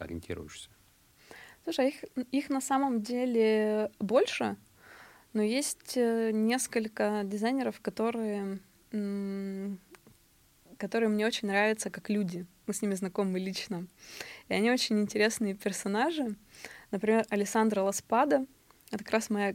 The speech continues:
Speaker 2: кровать для Смани и Харрисон. Она вошла изначально в капсульную коллекцию Алессандра Ласпада. А, ну, как бы краткая справка. Он один из трех, э, отцов-основателей бренда Визионер.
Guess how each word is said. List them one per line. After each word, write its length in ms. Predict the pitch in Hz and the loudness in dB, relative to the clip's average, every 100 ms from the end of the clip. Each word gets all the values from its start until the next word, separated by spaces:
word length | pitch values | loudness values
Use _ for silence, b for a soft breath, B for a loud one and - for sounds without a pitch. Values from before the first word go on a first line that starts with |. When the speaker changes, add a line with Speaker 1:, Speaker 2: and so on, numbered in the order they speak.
| - | -4
Speaker 2:
кровать 420 | - 214 214 214 - | -2 0 0 -2 -6
для 400 | 180 196 196 196 | -4 0 0 -2
Смани 440 | - 208 208 190 | 0 2 2 0
и 40 | 185 | 0
Харрисон. 480 | 247 370 330 214 | 2 4 2 -2
Она 220 | 196 226 254 | 0 0 0
вошла 420 | 226 - 220 214 | -2 0 2 2
изначально 440 | 208 202 277 294 | 0 0 0 0
в 60 | 220 | 2
капсульную 500 | 220 220 233 202 202 | 0 0 0 -2 -2
коллекцию 760 | 202 196 220 - - 202 196 190 | -2 -2 -2 -4 -4 0 0 -2
Алессандра 480 | 196 - 196 190 | -4 -4 -4 -2
Ласпада. 540 | 190 196 - 202 190 185 B B B B B B B - | -4 -4 -6 -6 -6 -8 B B B B B B B -4
А, 720 | 196 196 196 196 196 190 - - _ - | 0 2 2 0 -2 -4 -8 -12 _ -2
ну, 220 | 226 - - _ - - | -2 -4 -14 _ -20 -20
как 240 | - 202 | -14 -10
бы 60 | 185 - _ - - | -10 -12 _ -20 -12
краткая 420 | - 214 220 - 185 | 0 2 2 -2 -4
справка. 460 | - - 339 - | -4 -2 -2 0
Он 220 | 220 240 | 2 2
один 300 | 220 220 240 | 2 0 0
из 200 | 214 214 - | 0 -2 2
трех, 440 | 226 233 247 - - | 6 6 4 -2 -2
э, 180 | 214 208 | 0 0
отцов-основателей 920 | 202 - 233 220 - 202 202 220 - 190 | 0 0 0 -2 -2 2 2 2 -2 -2
бренда 360 | 190 196 196 | 0 0 0
Визионер. 560 | 185 180 185 185 175 | -2 -2 -2 -2 -4